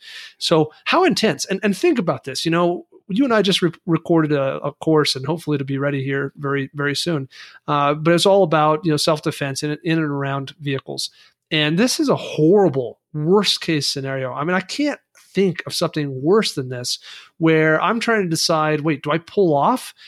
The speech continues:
and take this bad guy with me? Uh, do I shoot? I mean, I, I, am I gonna fire shots off when I got my kids and a baby in the car and there, who knows where, what they're thinking or wh-, how they're gonna react and where those bullets are gonna go?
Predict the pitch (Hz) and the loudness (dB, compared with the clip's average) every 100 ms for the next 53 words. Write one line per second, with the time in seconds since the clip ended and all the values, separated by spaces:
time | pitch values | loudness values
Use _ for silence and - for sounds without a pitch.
0 | - 151 139 170 165 - 156 156 147 143 | -8 -8 -2 -2 -2 -2 -2 0 -2 -2
1 | 156 202 220 220 - _ _ 156 135 143 | -4 0 -2 -2 -12 _ _ -4 0 0
2 | 139 - 175 277 302 175 165 160 165 - | 0 2 4 4 2 -4 0 2 0 -2
3 | 190 - - 165 196 226 - 156 165 135 | -10 -10 -6 -2 0 0 -2 -2 0 0
4 | - 143 180 - 254 254 196 165 175 185 | 0 0 0 0 -2 -2 -2 -2 0 -2
5 | 175 143 - - - - 170 214 233 196 | -2 -4 -8 -18 -12 -2 4 4 2 -2
6 | 143 123 160 147 196 233 240 202 180 185 | -4 -2 0 0 0 0 0 2 2 0
7 | 165 - 147 160 247 240 - _ - 151 | -2 -2 2 2 2 -2 -16 _ -6 -2
8 | 151 160 208 170 196 175 185 180 190 180 | 2 2 4 4 2 2 2 2 0 2
9 | 185 190 185 180 185 175 196 185 156 165 | 0 2 0 0 -4 -2 -2 0 -2 0
10 | 151 170 170 165 165 151 139 143 180 214 | -2 0 0 0 -2 -2 -2 -2 -2 -4
11 | - - - - 143 165 170 135 151 165 | -10 -20 -16 -8 0 2 2 0 0 0
12 | - 196 180 170 208 | 0 -2 0 2 2